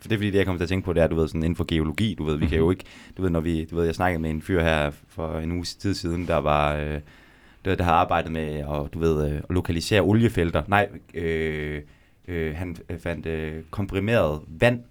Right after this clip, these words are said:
Speaker 1: Han fandt sådan nogle, du ved, øh, vandkamre, du ved, under,
Speaker 2: Ja.
Speaker 1: under ekstremt høj pres. Du
Speaker 2: Ja,
Speaker 1: ved, jeg,
Speaker 2: fedt.
Speaker 1: jeg forstod det ikke helt, men, men du ved, men, men du, og, altså sådan, det virker til, at der kan man egentlig ikke få et særligt præcist billede.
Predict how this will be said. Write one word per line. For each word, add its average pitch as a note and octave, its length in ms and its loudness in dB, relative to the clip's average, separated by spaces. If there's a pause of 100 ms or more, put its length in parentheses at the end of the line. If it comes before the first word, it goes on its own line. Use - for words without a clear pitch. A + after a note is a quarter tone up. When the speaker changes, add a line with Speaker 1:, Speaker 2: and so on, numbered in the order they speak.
(680)
Speaker 1:
Han G2 140 -4
fandt G#2+ 220 2
sådan G2+ 120 -4
nogle, F2+ 120 -4
du D#2+ 60 -10
ved, E2 260 0
øh, D2+ 140 -4
vandkamre, F2+ 600 0
du D#2+ 60 -6
ved, E2 80 2
under, D2+ 400 0
Speaker 2:
Ja. A2+ 180 -2 (520)
Speaker 1:
under F#2 280 0
ekstremt E2 420 -2
høj F#2+ 180 2
pres. - 340 -4
Du - 80 -10
Speaker 2:
Ja, - 60 -4
Speaker 1:
ved, D3 120 -4
jeg, D#2+ 100 -6 (120)
Speaker 2:
fedt. - 180 -6
Speaker 1:
jeg D#2+ 180 -8
forstod E2 200 -14
det - 80 -16
ikke D2 120 -8
helt, E2 120 -4
men, D#2+ 120 -4 (320)
men G2+ 140 -2
du G#2 60 -4
ved, G2 200 2 (380)
men, A2 280 0
men G#2+ 200 2
du, - 140 -8 (100)
og, F2+ 440 4
altså G2+ 200 2
sådan, F2 340 0 (240)
det A#2+ 80 4
virker B2+ 200 6
til, A#2+ 120 2
at G#2 100 2
der A#2+ 80 4
kan A#2 160 0
man F#2 80 -2
egentlig G2+ 200 2
ikke A#2+ 100 -2
få G#2+ 100 2
et D#2 100 0
særligt D#2+ 240 -2
præcist D#2 340 -8
billede. D2 240 -6